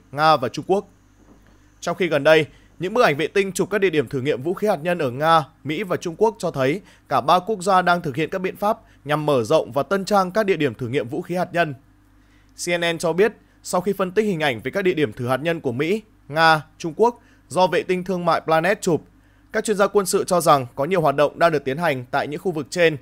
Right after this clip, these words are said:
trong đó số lượng các đường hầm trong núi, cơ sở lưu trữ, lưu lượng phương tiện ra vào ngày càng gia tăng. Thông thường, các vụ thử hạt nhân được thực hiện dưới lòng đất nhằm ngăn chặn sóng xung kích lan tỏa xung quanh và các chất phóng xạ có thể bị gió cuốn đi,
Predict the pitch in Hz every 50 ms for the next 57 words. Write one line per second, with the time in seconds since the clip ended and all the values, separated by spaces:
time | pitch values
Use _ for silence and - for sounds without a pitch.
0 | - _ _ _ _ _ _ - 175 175 170 165 - - 170 165 202 208 202 -
1 | 214 202 185 165 143 151 143 143 139 185 175 175 160 147 135 147 175 220 - _
2 | _ - 175 170 - 156 127 135 165 160 156 - 180 175 202 220 - _ _ _
3 | _ - 175 185 190 190 165 143 - 190 180 180 185 175 120 135 135 165 160 147
4 | 151 139 131 120 110 - _ - 131 135 131 - 143 135 127 113 139 156 156 -
5 | 160 160 156 139 - - _ _ _ _ _ _ _ _ _ _ _ _ - 196
6 | 190 185 196 185 165 151 190 214 190 208 165 - 156 135 139 - - 180 185 185
7 | 165 - - 147 - 165 147 123 120 147 165 185 165 143 139 196 233 - - _
8 | _ 139 151 156 156 170 190 190 180 - 156 110 123 - 139 139 165 - 208 202
9 | 180 - 240 208 208 196 185 170 - 170 135 110 - - 170 160 147 180 175 165
10 | 156 135 - - - _ _ - 135 143 - 208 - 247 233 - - 156 165 170
11 | - 196 147 107 - 185 180 208 160 127 139 107 120 127 131 135 135 - 147 143
12 | 160 185 190 180 151